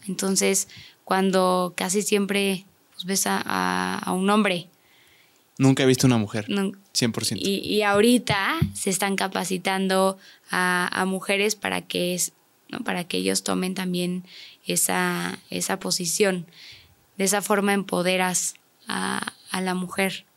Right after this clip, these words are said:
Speaker 2: Ya.
Speaker 1: Le das trabajo, la, le, le das mejor sueldo, ¿no? Le das mejores oportunidades. Y eso, pues, de alguna forma en la sociedad empieza a tener un peso,
Speaker 2: Ujú.
Speaker 1: ¿no? Y ahí es cuando, pues,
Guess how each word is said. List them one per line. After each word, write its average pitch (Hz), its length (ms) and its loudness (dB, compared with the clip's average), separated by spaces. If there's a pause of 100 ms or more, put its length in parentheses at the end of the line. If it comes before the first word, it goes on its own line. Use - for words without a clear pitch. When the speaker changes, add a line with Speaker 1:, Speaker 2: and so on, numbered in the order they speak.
Speaker 2:
Ya. 113 420 0
Speaker 1:
Le 190 80 0
das 190 220 0
trabajo, 190 720 0 (420)
la, 185 480 0
le, 185 360 2
le 196 120 2
das 185 220 0
mejor 190 260 -2
sueldo, 185 720 0
¿no? 180 160 0
Le 208 140 0
das 185 160 0
mejores 185 320 -4
oportunidades. 180 1080 -2 (420)
Y 196 140 2
eso, 214 400 4 (240)
pues, 202 140 4
de 190 80 2
alguna 202 260 2
forma 214 240 2
en 208 80 4
la 190 100 2
sociedad 180 460 0
empieza 196 320 0
a 190 40 -6
tener 180 280 -4
un 185 140 -4
peso, 196 400 0 (120)
Speaker 2:
Ujú. 120 360 -2 (160)
Speaker 1:
¿no? 202 100 -10 (460)
Y 185 80 0
ahí 185 160 4
es 185 100 0
cuando, 185 540 2 (520)
pues, 185 220 -2